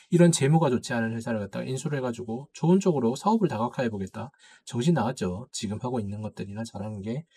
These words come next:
훨씬 더 낫지 않나라는 그런 생각이 드는 게 일반적이지 않나라고 생각합니다. 여러분들 꼭 명심을 하셔야 됩니다. 지금 상황에서 여러분들이 선택지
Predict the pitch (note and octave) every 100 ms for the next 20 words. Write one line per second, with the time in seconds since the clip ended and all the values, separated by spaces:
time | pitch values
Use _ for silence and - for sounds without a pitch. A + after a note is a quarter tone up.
0 | _ - C3+ D3+ A2 F#2 - F3 C3+ A#2+
1 | G#2+ F#2 G#2+ D#3 - G2 F#2+ G2 G2+ G2
2 | F2+ G#2+ - _ _ _ A#2 A2+ G#2 B2
3 | F3+ - D#3+ F#3 F3+ E3 B2 A#2+ E3 G#2+
4 | G2 G2 F#2 F#2 - G#2 _ _ _ _
5 | _ _ _ A2+ B2 A2+ D3 C3 A2 A#2
6 | D3+ C3+ C#3+ E3+ B2 G2+ F#2+ G2 B2+ -
7 | - C3 C#3 C#3+ D3 C#3+ C3+ A2 G#2+ A2
8 | G#2+ G#2+ A2+ D#3+ F3 - G#2 C3+